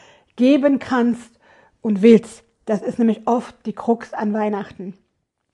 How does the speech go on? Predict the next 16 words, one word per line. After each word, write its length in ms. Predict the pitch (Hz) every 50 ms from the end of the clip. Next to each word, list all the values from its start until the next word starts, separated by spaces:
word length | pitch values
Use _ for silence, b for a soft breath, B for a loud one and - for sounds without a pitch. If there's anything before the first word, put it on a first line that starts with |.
| _ b b b b b b b b b b b
Dass 280 | - 233 233 214 - -
da 160 | 233 226 208
so 100 | 214 226
ganz 360 | 214 233 233 269 311 330 302 -
viele 420 | - - - 277 277 262 254 -
unausgesprochene 1300 | - - 277 302 - - 240 254 247 247 - 262 208 - - - - 240 247 240 262 240 233 226 220
Erwartungen 640 | - - 220 202 220 214 233 262 247 - 240 226 214
in 140 | 208 220 214
der 120 | 214 208
Luft 340 | 202 208 208 202 - - -
liegen, 500 | 208 202 208 208 214 220 240 294 339 330 B B B B B B B B B B B B -
die 120 | 226 214
von 200 | - 247 220 214
einem 200 | - 214 226 208
selbst 320 | 214 208 208 - - -
ausgehen, 420 | - 277 269 - - 320 349 415